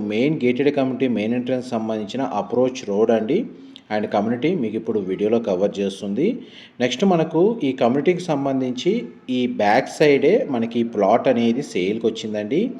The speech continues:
ఎవరైతే మనకు నార్త్ ఈస్ట్ ఫేసింగ్‌లో ఫైవ్ హండ్రెడ్ స్క్వేర్ యార్డ్స్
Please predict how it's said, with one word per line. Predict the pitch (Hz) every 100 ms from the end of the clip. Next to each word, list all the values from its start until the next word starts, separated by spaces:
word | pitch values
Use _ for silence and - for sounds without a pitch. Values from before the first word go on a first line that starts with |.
| - - - -
ఎవరైతే | 123 135 143 143
మనకు | 127 123 110
నార్త్ | 113 139 185
ఈస్ట్ | 175 190
ఫేసింగ్‌లో | 170 156 147 151 147 165
ఫైవ్ | 190 120 120
హండ్రెడ్ | 123 131 127
స్క్వేర్ | 123 110 120 147
యార్డ్స్ | 147 147